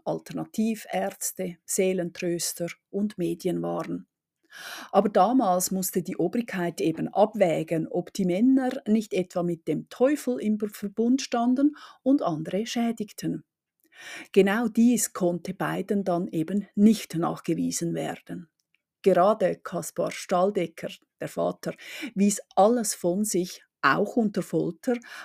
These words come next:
was auch nur den Anschein erwein-, erwecken konnte, er sei ein Hexenmeister. Allerhöchstens wären sie wegen Betrugs zu verurteilen gewesen. Sie gaben ja zu, dass sie nie etwas gesehen hätten und nur so taten, als würden sie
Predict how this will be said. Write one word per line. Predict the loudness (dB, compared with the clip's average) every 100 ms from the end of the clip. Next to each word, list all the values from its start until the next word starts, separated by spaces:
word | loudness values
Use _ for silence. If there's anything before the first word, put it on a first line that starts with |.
| -10
was | -4
auch | -4 -2 -2
nur | 0 0
den | -2 -4 -2
Anschein | 2 4 4 2 -4 -2 -4
erwein-, | -4 -6 -4 -4 -4 -8 -6
erwecken | -4 -2 -4 -4 -6
konnte, | -4 -6 -4 -4
er | -4
sei | -6 -8 -8 -6
ein | -6
Hexenmeister. | -6 -6 -6 -6 -8 -8 -10 -10 -14 _ _ _ _ _ -20 -18 -18 0
Allerhöchstens | 4 6 4 2 2 2 -6 -6 -6
wären | -4 -4 -2 -4
sie | -4 -6 -4
wegen | -2 0 -2 -4 -2
Betrugs | -2 0 4 4 4 -4
zu | -2
verurteilen | 2 2 2 -2 -4 -2 0
gewesen. | 0 2 2 0 -2 -4 -6 _ _ _ _ -6
Sie | -2 2
gaben | 2 2 0
ja | -4 -4
zu, | 2 2 4
dass | 0 0 -6
sie | -6 -2 -2 -2
nie | 4 6 6
etwas | 2 -4 -8 -6
gesehen | -4 -2 0 0
hätten | -2 -4 -4 -4
und | -2 -4 -4
nur | -4 -4
so | -4 -4 -4
taten, | -2 2 2 2 -6
als | -6 -8 -6
würden | -6 -4 -6
sie | -6 -8 -10